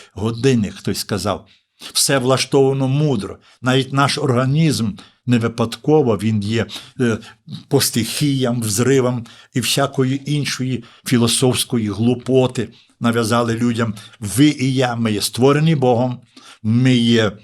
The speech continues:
улюблені Богом, ми є створені для Бога. А то, що гріх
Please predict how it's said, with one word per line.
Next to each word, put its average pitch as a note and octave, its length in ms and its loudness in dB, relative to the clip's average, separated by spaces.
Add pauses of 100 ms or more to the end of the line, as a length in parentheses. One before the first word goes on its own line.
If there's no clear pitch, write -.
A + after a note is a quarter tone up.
(260)
улюблені D3+ 540 4
Богом, B2+ 520 2 (280)
ми A#2+ 280 2
є A#2 400 0 (120)
створені A#2 580 0
для G#2+ 540 -2
Бога. G2+ 760 0 (420)
А B2+ 120 0
то, B2+ 180 0
що A#2 200 0
гріх A#2 420 -2